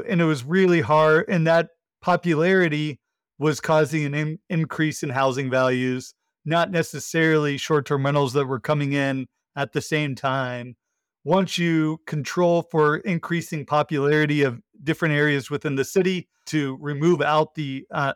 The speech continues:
that effect from what was also happening within the short-term rental industry, and it showed, one, that they were correlated, uh, and two, that the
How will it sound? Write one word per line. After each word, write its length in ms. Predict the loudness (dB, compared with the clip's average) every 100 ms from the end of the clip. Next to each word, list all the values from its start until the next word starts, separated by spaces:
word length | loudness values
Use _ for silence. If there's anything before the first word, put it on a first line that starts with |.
| -6
that 300 | -4 -2 -4 _ _ _ _ _
effect 720 | -6 -2 0 0 -2 _ -20 _ _ _ _
from 680 | _ _ 2 4 4 2 0 -6
what 260 | 0 2 4
was 220 | 2 2
also 420 | 2 2 4 0
happening 460 | 2 -2 0 -2 0
within 280 | 0 0 -2
the 100 | -2
short-term 460 | -2 -2 -2 -2
rental 240 | 0 0 -2
industry, 640 | -2 -6 -4 -4 -4 -8 _ _ _
and 460 | -6 -4 -4 -8 -12 -14 _ _
it 560 | 0 2 2 -2 -16 -16 _ _ _
showed, 720 | -8 0 4 4 2 0 -6 -14 _
one, 380 | -12 0 2 4
that 140 | 2 2
they 120 | 0
were 140 | 0
correlated, 720 | 0 2 4 2 -2 -4 -6 -8 _ _ _ -6
uh, 280 | -2 0 -2
and 300 | -4 -6 -8
two, 580 | -4 0 2 2 -2 -6 _ _ -6
that 380 | -2 0 0 -4
the 460 | -8 -8 -8 -12